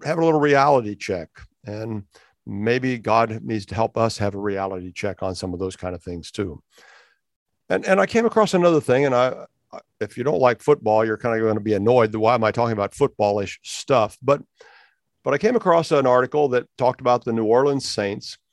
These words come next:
and their ownership. A couple years ago,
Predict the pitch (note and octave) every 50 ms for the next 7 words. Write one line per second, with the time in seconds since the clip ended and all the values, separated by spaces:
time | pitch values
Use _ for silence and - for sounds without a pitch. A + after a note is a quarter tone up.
0 | _ _ _ _ - - A2+ A#2+ A#2+ B2+ B2+ - - D#3 F#3+ G3 E3 B2 - -
1 | G#2 F#2 - _ _ _ _ _ _ _ _ _ _ _ _ - - - - E3
2 | E3 E3 D#3 C3+ C3 C#3 B2+ G2+ A#2+ G#2+ A2+ A2+ A#2+ B2 B2+ B2